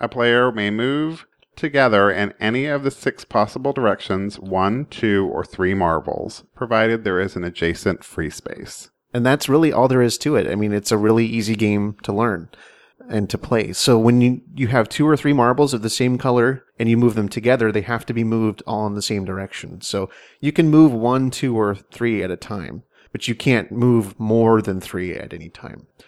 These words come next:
Speaker 2: Um, you can't move any number of marbles more than one space at a time.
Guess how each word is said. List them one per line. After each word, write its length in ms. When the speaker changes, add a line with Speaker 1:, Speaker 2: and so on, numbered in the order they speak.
Speaker 2:
Um, 440
you 120
can't 300
move 300
any 360
number 400
of 160
marbles 420
more 300
than 200
one 220
space 480
at 120
a 40
time. 480